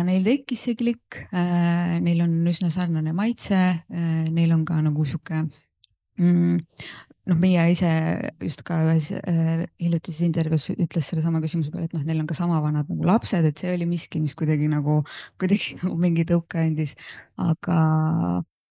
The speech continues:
aga lõppude lõpuks jah, et see loominguline nagu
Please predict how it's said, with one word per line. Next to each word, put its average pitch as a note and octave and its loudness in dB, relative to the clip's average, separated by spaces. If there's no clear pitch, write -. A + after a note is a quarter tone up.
aga F#3+ 4
lõppude G3+ 4
lõpuks - -8
jah, F3 2
et - -4
see E3 4
loominguline E3 4
nagu D#3+ 0